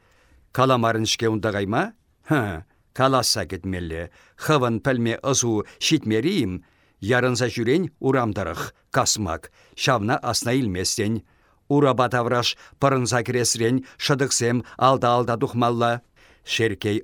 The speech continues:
ӑна татадем каласшӑн ҫыварне уҫнӑччӗ, ӗлкӗреймерӗ. Тимрук, ыран кайса килӗп, атте, тереде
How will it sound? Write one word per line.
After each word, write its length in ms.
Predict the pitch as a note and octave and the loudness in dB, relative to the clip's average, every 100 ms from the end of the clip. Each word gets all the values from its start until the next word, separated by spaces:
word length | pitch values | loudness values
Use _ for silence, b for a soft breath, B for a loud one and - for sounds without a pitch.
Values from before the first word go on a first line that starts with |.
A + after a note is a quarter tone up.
| A#2 | -2
ӑна 220 | F#2+ G2+ B2 | -2 0 -2
татадем 480 | - G2+ A2 A2 A2 | -2 -4 -2 -2 -2
каласшӑн 540 | G#2+ G#2 A2 - G#2 | -2 -2 0 0 -2
ҫыварне 440 | G2+ G#2+ G#2 G2 G#2 | -2 -2 -2 -2 -4
уҫнӑччӗ, 640 | G#2+ G2+ - G2 - F#2+ F2+ - b b | -4 -6 -4 -6 -4 -4 -6 -8 b b
ӗлкӗреймерӗ. 760 | C#3 C#3+ A2 F2 D2+ D2 D2 D#2 - _ _ - | -4 -2 -4 -4 -6 -8 -10 -12 -16 _ _ -6
Тимрук, 520 | C3+ A#2 G2+ G2 - B B B B | 0 0 0 -4 -6 B B B B
ыран 380 | C#3 C#3 E3+ A3 | 0 2 2 0
кайса 300 | F3+ D#3+ C#3+ | -2 0 -2
килӗп, 380 | A#3 G#3 F#2+ - - | -2 -4 -6 -10 -6
атте, 560 | G#2+ - G2 F2 F2+ _ _ | -6 -4 -4 -4 -6 _ _
тереде 640 | G#2 E3+ F3+ D#3 D#3 | -4 -2 -2 -2 -4